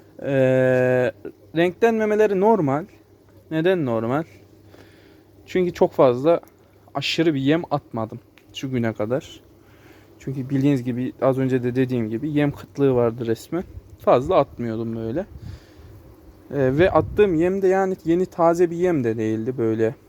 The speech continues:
Ee, eskiden aldığım bir yemdi. Yaklaşık bir yıl önce falan.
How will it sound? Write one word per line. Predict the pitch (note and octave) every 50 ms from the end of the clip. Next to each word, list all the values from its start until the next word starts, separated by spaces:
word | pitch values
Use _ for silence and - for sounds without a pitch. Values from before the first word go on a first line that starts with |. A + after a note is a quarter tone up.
| _ _ _ _ _ _ - - - -
Ee, | - C3 B2 A#2+ A#2 A#2 A2+ A#2 A2+ - -
eskiden | - - - - - E3 D#3+ E3+ D3+
aldığım | D3 C3 B2+ B2+ B2 D#3+ F#3 F#3+ F3
bir | D#3+
yemdi. | D3+ D3 C#3+ C3+ A#2+ A2 G#2+ C#3 F3 - _ _ -
Yaklaşık | A#2 A2+ - - B2 A#2+ - C3 - - -
bir | C#3+
yıl | C#3 C3 B2 A#2
önce | A#2+ A#2+ A#2+ A#2 A#2+ A2+
falan. | - A2+ A2+ C3 E3